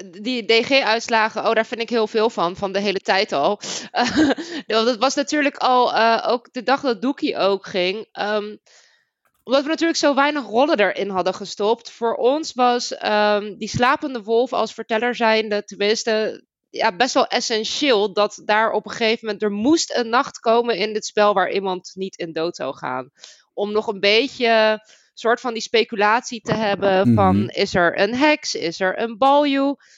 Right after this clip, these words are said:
Speaker 1: En eigenlijk was dit al te laat. We hadden eigenlijk, was ideaal scenario vanuit de vertellers geweest.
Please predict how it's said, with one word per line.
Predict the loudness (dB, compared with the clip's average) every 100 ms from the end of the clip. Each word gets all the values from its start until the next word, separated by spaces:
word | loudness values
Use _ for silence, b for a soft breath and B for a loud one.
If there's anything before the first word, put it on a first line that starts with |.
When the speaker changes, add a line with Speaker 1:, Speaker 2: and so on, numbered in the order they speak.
| b
Speaker 1:
En | -4
eigenlijk | 0 2 2 0 0
was | -2 0
dit | -2 0
al | 0
te | 0 0
laat. | 2 2 2
We | 2
hadden | 0 2
eigenlijk, | 0 0 0 -2
was | 0 -2
ideaal | -2 -2 2 2 0
scenario | -2 0 0 -2 -6
vanuit | -2 -4 -4
de |
vertellers | -8 -4 -2 -2
geweest. | -4 -2 0 0 -4 -14